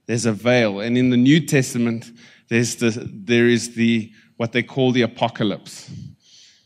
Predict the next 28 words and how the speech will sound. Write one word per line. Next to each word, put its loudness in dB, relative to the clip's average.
And, -2
uh, -2
and -2
unfortunately, 0
apocalypse 0
was, 0
has -2
been 0
connected -2
to 4
a 4
negative 0
word. -4
When, 0
when 4
you 8
hear 6
apocalypse, -2
you -6
think, -2
"Phew, -10
destruction 0
and 0
end 2
of -4
the -4
world 0
and -2